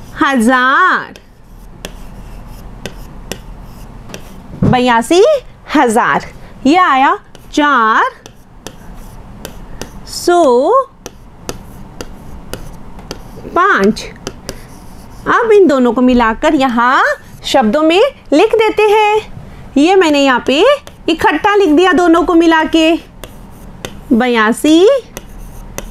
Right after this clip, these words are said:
हज़ार चार सौ पाँच। ठीक है बच्चों,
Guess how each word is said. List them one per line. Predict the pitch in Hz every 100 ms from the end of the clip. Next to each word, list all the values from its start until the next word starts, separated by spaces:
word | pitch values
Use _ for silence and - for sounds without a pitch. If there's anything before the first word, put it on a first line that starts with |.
| -
हज़ार | 247 247 214 247 226 190 214 349 508 - - - - - - - - - - - - - - - - - - - -
चार | - 330 311 233 226 311 494 440 - - - - - - - - - - - - - - - - - - - - -
सौ | - - 349 349 262 240 330 539 494 - - - - - - - - - - - - - - - - - - - -
पाँच। | 381 339 170 220 - - - - - - - - - - - - - - - - - - - - - - - - - - - - - - - - - - - - -
ठीक | 262 381
है |
बच्चों, | 466 427 440